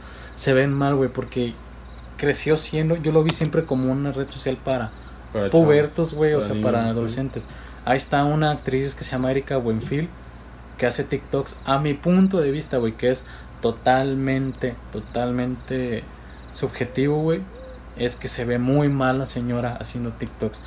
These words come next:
Speaker 1: Y va a haber gente que me la va a rayar y me van a decir, pues, que te valga verga, es la vida de ella, es una señora,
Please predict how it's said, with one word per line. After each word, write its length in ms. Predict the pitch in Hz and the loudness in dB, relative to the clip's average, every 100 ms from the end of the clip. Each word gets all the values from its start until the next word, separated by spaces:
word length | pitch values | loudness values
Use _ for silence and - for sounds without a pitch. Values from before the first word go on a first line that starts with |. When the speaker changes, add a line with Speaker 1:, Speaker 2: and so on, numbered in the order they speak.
| - - - - | -18 -18 -16 -2
Speaker 1:
Y 120 | 127 | 4
va 100 | 139 | 6
a 40 | |
haber 180 | 135 143 | 6 4
gente 340 | 143 139 151 | 2 0 0
que 100 | 131 | 0
me 140 | 120 113 | 0 2
la 100 | 110 | 4
va 120 | 120 | 4
a 20 | |
rayar 380 | 123 123 123 123 | 4 4 4 2
y 80 | 120 | 2
me 100 | 117 | 0
van 100 | 117 | 0
a 40 | |
decir, 280 | 117 - 113 | 0 -2 -6
pues, 200 | - - | -6 -12
que 100 | - | -12
te 160 | - 107 | -6 -2
valga 320 | 110 107 107 | 0 -2 -2
verga, 440 | 127 135 131 127 - - - | 0 0 0 -4 -8 -16 -10
es 120 | 117 117 | -4 0
la 100 | 113 | 2
vida 240 | 113 107 | 4 2
de 220 | 117 123 | 4 4
ella, 300 | 127 127 123 | 4 2 2
es 160 | 113 - | 0 -2
una 120 | 117 | -4
señora, 600 | - 110 123 135 135 | -2 2 4 6 4